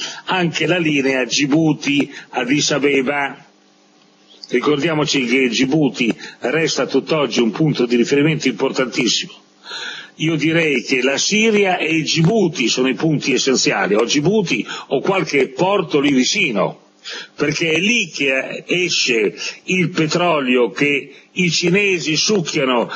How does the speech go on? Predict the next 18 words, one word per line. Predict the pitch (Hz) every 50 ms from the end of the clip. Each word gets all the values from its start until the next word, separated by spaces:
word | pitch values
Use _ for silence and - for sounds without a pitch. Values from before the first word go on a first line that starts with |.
| - - -
dall'Africa | - 147 165 180 214 220 208 170 - 165 147 - 160
centrale | 139 - 196 220 220 190 156 147 131 117 110 104 107 123 147 147 - - - - - - _
per | - 226 220 175 147 135 - -
immetterlo | 233 240 247 226 208 190 185 175 160 156 - 170 170 165 156 170 175 170 170 165 156 - - - - _ _ - - - - _ _ -
nel | 160 185 202 196 175
Golfo | 147 165 165 165 185 185 175 160 160 - 175
Persico, | 165 151 170 170 165 165 147 - - - 165 151 - 180 175 175 175 160 165 - - - _ _ _ _ _ - -
da | 127 135 202 214
cui | 175 - 202 208 180 156 139
poi | - - 190 196 180 160 143 127 113 - - - - - - - - -
le | - 165 202 196 170 147
petroliere | - - - 175 156 156 156 165 175 170 175 196 202 190 185 175 156 143 135 135
cinesi | - - - 220 220 202 190 175 160 156 151 147 127 - 143 165 175 175 160 160 - - - _
portano | - - 226 214 190 165 147 - - 156 143 151 147 -
il | - 214 190 156 127
petrolio | - - 220 226 165 165 147 143 135 135 131 139 147 139 139
in | - 196 202 190
Cina, | 170 - - 175 170 170 170 165 170 170 165 165 160 156 - -